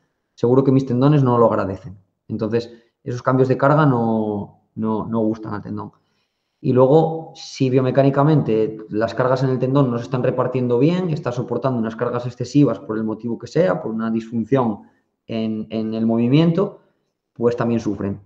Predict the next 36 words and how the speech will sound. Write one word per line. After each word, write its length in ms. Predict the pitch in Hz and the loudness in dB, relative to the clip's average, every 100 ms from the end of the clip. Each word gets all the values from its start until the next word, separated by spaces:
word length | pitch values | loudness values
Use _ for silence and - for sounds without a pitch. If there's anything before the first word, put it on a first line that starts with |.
| - | -2
Y 120 | 120 | 2
era 120 | 127 | 4
mi 120 | 120 | 2
caso. 280 | 98 92 - _ _ _ _ _ _ _ _ _ _ _ _ _ _ - | -2 -6 -10 _ _ _ _ _ _ _ _ _ _ _ _ _ _ 0
Probablemente 400 | 123 147 156 160 | 4 4 4 2
se 60 | |
juntaron 360 | 139 123 139 127 | 2 2 4 2
ambas, 340 | 113 95 - - _ | 0 -4 -10 -20 _
que 80 | - | -16
le 80 | 113 | -12
metí 200 | 117 135 | -2 -2
demasiada 380 | 107 - 123 120 | -2 -4 -2 0
caña 300 | 143 120 107 | 0 0 -4
sin 160 | 110 | -8
estar 200 | 110 120 | -4 -2
preparado 640 | 113 123 143 180 190 - - - _ - | 0 2 2 2 -2 -4 -12 -20 _ -8
y 200 | 123 104 | -8 -4
que 140 | 113 | -2
biomecánicamente 1040 | 107 110 110 110 117 120 127 123 135 135 131 | -2 -2 -2 -4 -4 -4 -4 0 2 2 2
no 280 | 117 113 117 | 0 0 -2
estaba 220 | 117 113 | -2 -2
siendo 200 | 120 120 | -2 0
lo 100 | 117 | 0
más 480 | 110 110 107 107 101 | 0 -4 -4 -6 -8
eficiente 380 | 107 - 113 107 | -10 -6 -4 -6
posible 440 | 104 113 117 117 | -8 -6 0 0
para, 420 | 120 117 107 107 | 0 -4 -6 -8
para 160 | - 107 | -10 -8
mi 120 | 104 | -8
cuerpo. 300 | 101 98 - _ _ _ _ - | -6 -8 -8 _ _ _ _ -10
Entonces, 760 | 117 123 120 127 127 - - _ _ _ _ | -4 -2 0 0 0 -2 -12 _ _ _ _
derivó 580 | 107 107 104 117 117 117 | -10 -6 0 2 4 2
en 80 | 127 | 2
una 140 | 123 | 2
tendinopatía 480 | 123 123 117 117 120 | 0 0 0 0 2
rotuliana 720 | 120 113 107 101 95 - | 2 2 0 0 -4 -8